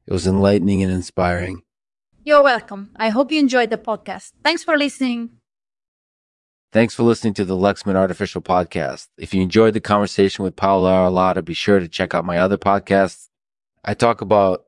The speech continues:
Speaker 1: a variety of topics, so there's sure to be something that interests you.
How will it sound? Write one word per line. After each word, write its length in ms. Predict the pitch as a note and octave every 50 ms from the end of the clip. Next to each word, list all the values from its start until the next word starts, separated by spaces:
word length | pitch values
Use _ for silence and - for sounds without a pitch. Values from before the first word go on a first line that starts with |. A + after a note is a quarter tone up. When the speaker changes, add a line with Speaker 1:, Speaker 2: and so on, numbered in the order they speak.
| _ _
Speaker 1:
a 320 | - F#2+ F#2 F2+ F2+ F2 F2
variety 480 | E2 G2 G2+ G#2+ A2 G#2+ G2+ F#2+ F2+
of 100 | E2 -
topics, 480 | - F2+ E2 F2 - - C2 C2+ - -
so 100 | - F2+
there's 140 | F2+ F2 -
sure 180 | - - A#2
to 80 | G#2 G2+
be 140 | F2+ G2 F#2
something 380 | - - F#2 E2+ - F#2+ F2+
that 180 | F#2 F2+ - -
interests 400 | G2+ F#2+ - - F2 - - -
you. 220 | - - E2+ -